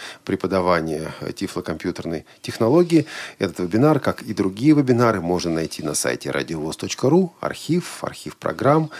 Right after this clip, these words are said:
вебинары. Там есть много интересного, послушайте,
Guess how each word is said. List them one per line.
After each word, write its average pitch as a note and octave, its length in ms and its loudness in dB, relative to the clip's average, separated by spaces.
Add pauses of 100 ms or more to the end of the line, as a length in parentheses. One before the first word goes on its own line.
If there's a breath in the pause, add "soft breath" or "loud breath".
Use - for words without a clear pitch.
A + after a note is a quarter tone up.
(260 loud breath)
вебинары. F#2 680 0 (280)
Там G#2+ 300 -2
есть - 500 -4
много E2 380 -6
интересного, A2+ 480 0
послушайте, - 580 -6